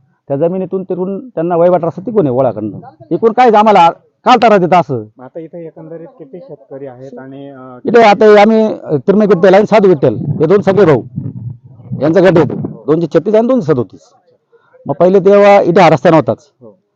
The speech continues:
Speaker 1: ज्यावेळेस आमच्या बा-, आजोबांचा वाटा पडला, मग तिकडे ते मोठे आजोबा गेले, आमचे आजोबा इकडे आले, मग तो रस्ता आम्ही इथपर्यंत आणला तो, ह्या गट-, त्या गटातून ह्या गटात यायला. इथे कोणाला अधिकार नाही दिलेला आम्ही का तुम्ही हा रस्ता वापरा.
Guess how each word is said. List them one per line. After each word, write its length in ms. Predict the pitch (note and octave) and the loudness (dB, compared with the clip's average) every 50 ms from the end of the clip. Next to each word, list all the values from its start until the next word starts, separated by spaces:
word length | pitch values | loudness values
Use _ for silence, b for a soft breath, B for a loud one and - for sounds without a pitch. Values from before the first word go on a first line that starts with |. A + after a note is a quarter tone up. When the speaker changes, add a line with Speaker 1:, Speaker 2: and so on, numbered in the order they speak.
| _ _ _ _ E3+ C#3 | _ _ _ _ -6 -2
Speaker 1:
ज्यावेळेस 260 | D3 D#3+ F3 F3+ E3+ | 2 2 2 4 2
आमच्या 240 | E3 E3 E3 F3 E3+ | 0 0 0 0 2
बा-, 320 | E3+ D#3+ D#3 D#3 D3 C#3 | 2 4 4 4 2 2
आजोबांचा 340 | D3+ D3+ D#3 D#3+ D3+ - C#3+ | 0 2 2 0 2 2 2
वाटा 200 | C#3 C#3+ C#3+ D3 | 2 2 2 2
पडला, 300 | C3 C3+ A#2+ G#2+ G2 F#2 _ _ _ _ _ _ _ _ _ - - | 0 0 0 -2 -6 -10 _ _ _ _ _ _ _ _ _ -14 -12
मग 100 | C3+ C#3 | -12 -10
तिकडे 260 | - D3 D#3 D#3+ E3 | -8 -4 -2 -2 0
ते 280 | D3 D#3+ E3 E3+ - - _ - | 0 0 -2 -2 -2 -6 _ -8
मोठे 300 | B2 C3 C#3+ D3 F3 D#3+ | -6 -4 -2 2 2 4
आजोबा 320 | D3 C#3+ C#3+ C3 D3 D3 C#3 | 4 4 4 4 2 2 2
गेले, 240 | C3+ C#3+ C3+ D3+ - - - - - - | 2 2 0 0 -2 -4 -12 -16 -8 -4
आमचे 220 | B2 C3 C#3+ C#3+ | -2 0 2 2
आजोबा 220 | C3+ C3+ C#3 C#3 | 2 2 2 2
इकडे 200 | C#3 C#3+ D3+ D3+ | 2 2 4 2
आले, 180 | D3 C3 B2+ D3+ - - _ _ - | 2 2 0 -2 -6 -8 _ _ -12
मग 100 | F#3 A3 - | -8 -4 -2
तो 80 | G#3 | 0
रस्ता 220 | G3+ F3+ - E3 D#3 | -2 0 0 0 2
आम्ही 140 | D3+ D3 | 2 2
इथपर्यंत 320 | C#3 A#2 - B2 A2 G#2 G#2+ | 0 0 -4 -10 -8 -8 -8
आणला 200 | G2 G2+ G2+ G2 | -8 -10 -10 -12
तो, 220 | - - E2+ - _ _ _ _ _ _ _ _ - | -14 -16 -20 -20 _ _ _ _ _ _ _ _ -6
ह्या 140 | D3+ C#3 C#3+ | -2 0 0
गट-, 220 | C#3+ D3 C3 - - | 0 0 -2 0 2
त्या 120 | D#3+ F3+ | 2 4
गटातून 400 | G3 E3 E3+ E3 C#3+ G3 F3+ F#3+ | 4 4 2 2 0 0 0 4
ह्या 80 | G3 - | 4 4
गटात 220 | G#3+ F3 E3 C3 | 4 4 2 2
यायला. 220 | B2+ A#2 G#2 F#2 F2+ - _ - - - - - - - - B2+ | 0 -2 -4 -6 -14 -18 _ -20 -20 -20 -20 -20 -20 -14 -8 -4
इथे 140 | C3+ E3+ | -2 -2
कोणाला 400 | F3 D#3+ F3+ F#3 F#3 F#3 G3 F#3 | 0 0 0 2 2 2 4 4
अधिकार 340 | F3+ F3 F#3+ E3 F3+ F#3+ G3 | 4 4 4 4 4 4 4
नाही 120 | A3+ B3 A#3+ | 4 4 4
दिलेला 280 | A#3 A#3 A3 G3 F3+ | 4 4 4 6 4
आम्ही 180 | E3+ D#3+ C3+ A2 - _ _ _ _ _ - - - | 4 2 0 -2 -6 _ _ _ _ _ -18 -10 -6
का 60 | C#3 | -6
तुम्ही 240 | C3+ D3+ F3 F#3 E3 | -4 -2 0 2 2
हा 100 | D#3+ E3+ | 4 4
रस्ता 200 | E3 D3+ - F3 | 4 2 2 2
वापरा. 460 | D#3 D#3 D#3+ D3+ - F#3 F3+ D3+ B2 | 2 2 2 2 2 4 4 4 2